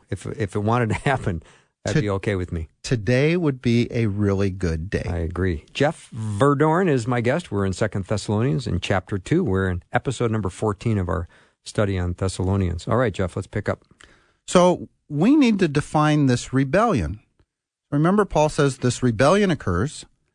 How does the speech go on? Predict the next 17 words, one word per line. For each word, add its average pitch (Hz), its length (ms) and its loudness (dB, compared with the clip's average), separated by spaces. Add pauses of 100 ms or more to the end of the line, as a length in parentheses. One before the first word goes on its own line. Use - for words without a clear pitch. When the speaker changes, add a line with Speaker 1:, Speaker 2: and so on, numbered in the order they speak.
(280)
Speaker 2:
then 147 440 2
the 240 120 4
Antichrist 165 800 0 (240)
is 120 140 2
revealed, 113 600 2 (520)
and 127 140 4
then 131 140 6
the 135 60 4
tribulation 110 640 0
comes. 165 420 0 (280)
So 170 160 0
this 175 180 2
rebellion 190 560 2
is 127 160 2
actually 165 320 2
a 143 60 2
very, 170 580 -2